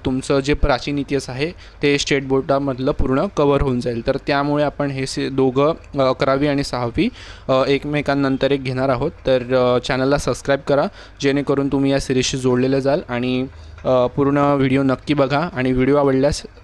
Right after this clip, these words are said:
व्हिडिओला लाईक करा, चॅनलला सबस्क्राईब करा आणि तुमच्या मित्रांपर्यंत हा व्हिडिओ नक्की पोचवा. आणि Telegram चॅनलला तुम्ही जॉईन केलं नसेल, तर Telegram चॅनल देखील जॉईन करा. तिथे आपण डेली करंट अफेअर, नोट्स आणि डेली भरतीचे अपडेट्स देखील टाकत असतो, तर तिथे देखील तुम्हाला फायदा होईल.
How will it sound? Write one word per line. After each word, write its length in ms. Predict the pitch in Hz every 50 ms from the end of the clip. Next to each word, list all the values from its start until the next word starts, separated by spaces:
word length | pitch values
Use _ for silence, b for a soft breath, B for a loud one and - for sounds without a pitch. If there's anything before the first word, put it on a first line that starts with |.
| - - -
व्हिडिओला 320 | 139 131 135 135 135 127
लाईक 220 | 127 123 131 135 - -
करा, 220 | 147 139 143 170 180 -
चॅनलला 540 | - 151 131 131 131 135 135 131 135 135 139
सबस्क्राईब 480 | - - 139 120 - - 143 135 147
करा 260 | - - 131 123 127 160 - B B B B B
आणि 180 | B 123 123 131 123
तुमच्या 260 | 139 131 131 - 147
मित्रांपर्यंत 600 | 143 139 123 135 135 131 131 131 131 135 139 139
हा 180 | 139 139 135 131
व्हिडिओ 260 | 131 127 127 131 131
नक्की 300 | 123 123 120 - - 151
पोचवा. 380 | 139 143 123 113 - 135 131 - - B B B B B
आणि 160 | 123 127 135 135 -
Telegram 380 | 143 131 131 135 147 156 160 160
चॅनलला 340 | 165 156 156 156 156 160
तुम्ही 220 | 156 160 156 160 147
जॉईन 220 | 135 131 127 131
केलं 240 | 135 139 135 135 135
नसेल, 320 | 135 131 - 143 139 139
तर 80 | 151 147
Telegram 480 | 143 - 127 123 127 131 131 131 131 139
चॅनल 260 | 143 135 131 135 131
देखील 260 | 127 123 - 139 131
जॉईन 280 | 131 139 131 123 123 123
करा. 180 | 135 135 143
तिथे 260 | 143 - 135 - 135
आपण 300 | 131 - - 135 131 131
डेली 200 | 123 127 123 127
करंट 380 | 131 - 135 131 131 131 127 131
अफेअर, 340 | 123 117 - 139 139 147 147
नोट्स 500 | 139 131 127 120 123 135 131 - - - B B B B B B
आणि 300 | 123 123 131 131 131 127
डेली 260 | 127 131 131 131 135
भरतीचे 420 | 127 131 131 117 - 131 - 147
अपडेट्स 360 | 127 120 127 127 123 131 127 120
देखील 240 | 127 117 - 139
टाकत 340 | 139 - 123 117 - 127 120
असतो, 260 | 120 - - - 151
तर 240 | 147 - - 139 131 131 -
तिथे 180 | 135 127 135
देखील 280 | 131 131 127 139 135 123
तुम्हाला 240 | 143 131 131 127 127
फायदा 300 | - - 120 120 113 120
होईल. 180 | 120 127 170